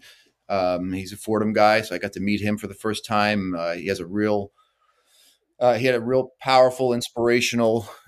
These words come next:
um, plug for, um, for prostate cancer that, um, you know, he's, he's gonna be playing catch on, on, um, Super Bowl Sunday to help promote awareness for that. And, uh, you know,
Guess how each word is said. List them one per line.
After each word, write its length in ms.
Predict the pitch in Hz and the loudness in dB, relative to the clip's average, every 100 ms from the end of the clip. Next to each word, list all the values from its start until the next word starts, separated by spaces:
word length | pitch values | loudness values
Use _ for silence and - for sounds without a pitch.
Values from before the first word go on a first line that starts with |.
| - | -6
um, 400 | 113 107 107 107 - | -2 -2 -2 -6 -2
plug 380 | 123 120 120 101 | 4 4 4 -4
for, 500 | - 101 101 - 87 | -6 -2 -2 -4 -2
um, 520 | 101 95 95 95 101 _ _ _ _ _ _ _ _ | -2 -2 -10 -18 -20 _ _ _ _ _ _ _ _
for 180 | - - | -16 -8
prostate 560 | - 123 120 123 110 | 2 2 2 -2 -2
cancer 560 | 123 120 117 120 120 120 - | 0 0 0 -4 -4 -8 -4
that, 200 | 98 - - | -4 -4 -10
um, 400 | 92 87 87 92 | -4 -4 -4 -8
you 80 | 92 | -8
know, 80 | 92 | -8
he's, 180 | 95 - | -10 -10
he's 180 | 101 - | -12 -8
gonna 140 | 92 | -8
be 120 | 90 | -8
playing 360 | - 107 101 98 | -6 0 0 0
catch 500 | - 107 - - - | 0 0 0 -6 -6
on, 320 | 92 87 87 - | -8 -6 -8 -8
on, 340 | 90 87 87 87 | -6 -6 -6 -8
um, 440 | 85 87 90 82 | -8 -8 -10 -14
Super 320 | - - 123 98 | -12 -6 -4 0
Bowl 180 | 104 | -2
Sunday 560 | 104 113 107 107 107 107 - - _ _ | 0 0 2 4 2 0 -12 -20 _ _
to 260 | - 101 98 | -6 -2 0
help 320 | 101 98 - | 0 -2 -6
promote 320 | - 107 104 | -4 2 2
awareness 400 | 95 98 104 107 | 4 4 4 2
for 160 | - 107 | -2 2
that. 320 | 104 104 107 | 4 6 4
And, 260 | 90 87 90 | 2 -4 -4
uh, 180 | 87 87 | -4 -4
you 180 | 104 | -4
know, 260 | 92 87 | -4 -6